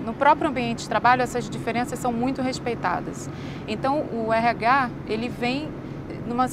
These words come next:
no sentido de apoiar esse tipo de coisa, não é? Do indivíduo. Então, isso é uma coisa que eu percebo muito.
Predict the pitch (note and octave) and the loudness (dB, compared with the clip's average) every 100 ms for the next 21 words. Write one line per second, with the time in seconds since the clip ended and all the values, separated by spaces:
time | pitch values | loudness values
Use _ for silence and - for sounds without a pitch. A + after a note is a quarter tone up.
0 | - A3+ A#3 A#3+ - B3+ A3 A#3+ - C#4 | -4 -6 -4 -4 -4 -2 0 0 2 2
1 | A#3 G#3+ F#3+ F3+ - F#3+ G3+ G3 G3 F3 | 4 2 0 -6 -8 -8 -6 -8 -6 -6
2 | D#3 - - E3+ E3+ F3+ F#3 G#3 G3+ G#3 | -6 -8 -8 -6 -6 -6 -6 -4 -4 -6
3 | F3+ F#3 - - - - - - - - | -4 -4 -4 -8 -10 -10 -10 -10 -8 -2
4 | A3 A#3+ C#4+ B3+ B3 A#3+ A3+ A#3+ - G#3 | -2 0 0 2 2 0 -2 -4 -4 -4
5 | - G#3+ G#3 E3 | -4 -2 -4 -6